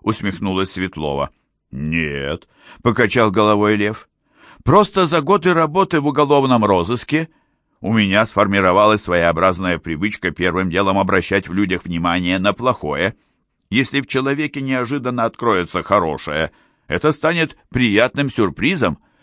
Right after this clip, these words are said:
Хуже, если будешь обращать внимание на хорошее,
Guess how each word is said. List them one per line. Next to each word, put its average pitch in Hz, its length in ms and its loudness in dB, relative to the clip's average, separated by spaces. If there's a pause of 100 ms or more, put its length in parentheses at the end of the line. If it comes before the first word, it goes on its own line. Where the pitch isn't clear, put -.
(420)
Хуже, 202 400 4
если 143 300 2
будешь 123 360 0
обращать 98 480 0
внимание 90 580 0
на 85 140 2
хорошее, 180 840 2